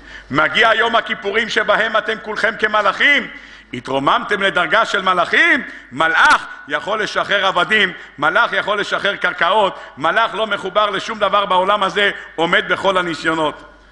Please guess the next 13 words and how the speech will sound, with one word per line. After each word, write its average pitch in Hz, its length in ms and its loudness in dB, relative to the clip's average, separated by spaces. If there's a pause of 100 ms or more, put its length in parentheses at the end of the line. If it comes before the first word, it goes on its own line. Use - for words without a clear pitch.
(200)
חז"ל 175 380 0
מגלים 190 360 0
לנו, 170 240 0 (520)
כך 160 220 2
אומרים 170 240 -2
חז"ל 180 420 0
בגמרא 156 340 0
מסכת 165 420 -2
סנהדרין, 151 440 0 (540)
אומרת 165 400 2
הגמרא, 175 480 0 (560)
"בשישית 196 680 0
קולות, 226 560 2